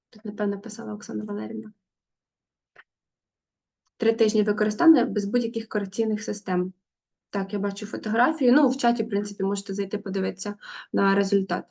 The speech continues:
Дуже крутий. Так, ідемо далі.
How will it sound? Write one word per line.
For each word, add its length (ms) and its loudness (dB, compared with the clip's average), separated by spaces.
Дуже 200 -4
крутий. 480 -8
Так, 220 0
ідемо 240 4
далі. 300 2